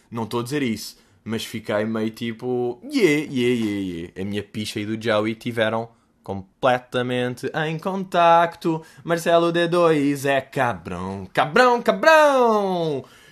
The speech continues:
Eu... Ah, olhem, tenho aqui de fazer um pedido também. Tenho de fazer um pedido que é, eu recebo, ah, bué, eh,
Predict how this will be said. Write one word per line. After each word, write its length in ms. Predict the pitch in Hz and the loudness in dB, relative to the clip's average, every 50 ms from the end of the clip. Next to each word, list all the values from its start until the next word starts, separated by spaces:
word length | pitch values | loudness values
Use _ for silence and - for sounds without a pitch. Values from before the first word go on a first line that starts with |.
| _ - | _ 4
Eu... 680 | 165 202 233 240 233 226 220 214 202 190 170 - - _ _ _ _ _ _ _ _ _ _ _ _ _ _ _ _ - | 8 10 12 12 12 12 12 12 10 6 4 0 -6 _ _ _ _ _ _ _ _ _ _ _ _ _ _ _ _ -4
Ah, 160 | - 143 135 - | 0 0 0 2
olhem, 220 | 123 139 110 107 110 | 0 -2 -2 -2 -4
tenho 180 | - 185 202 | -4 -4 -6
aqui 140 | 196 - 147 | -4 -6 -8
de 100 | 135 - | -12 -12
fazer 360 | - - - - - 147 143 | -16 -18 -16 -10 -10 -6 -6
um 80 | 156 156 | -6 -8
pedido 280 | 156 135 131 123 98 - | -6 -6 -6 -6 -6 -6
também. 320 | 107 101 101 92 87 82 _ _ | -8 -8 -8 -8 -10 -12 _ _
Tenho 180 | - 117 131 | -12 -12 -12
de 60 | 127 | -12
fazer 120 | - 139 147 | -10 -10 -10
um 80 | 135 | -10
pedido 320 | 117 - 113 107 92 - - | -10 -10 -8 -8 -8 -8 -8
que 120 | - 92 | -10 -10
é, 120 | 78 - _ _ _ _ _ _ _ _ _ _ _ _ _ _ _ _ _ | -10 -10 _ _ _ _ _ _ _ _ _ _ _ _ _ _ _ _ _
eu 120 | - 151 160 | -6 -6 -6
recebo, 460 | 151 - - - 127 107 85 80 - _ _ - | -6 -6 -6 -4 -4 -4 -6 -8 -16 _ _ -12
ah, 360 | 90 90 87 87 85 85 82 | -10 -8 -8 -8 -8 -10 -10
bué, 540 | 80 80 110 110 107 107 104 101 98 - - _ _ _ _ _ _ _ | -10 -6 -6 -4 -2 -2 -2 -2 -4 -6 -10 _ _ _ _ _ _ _
eh, 60 | - | -18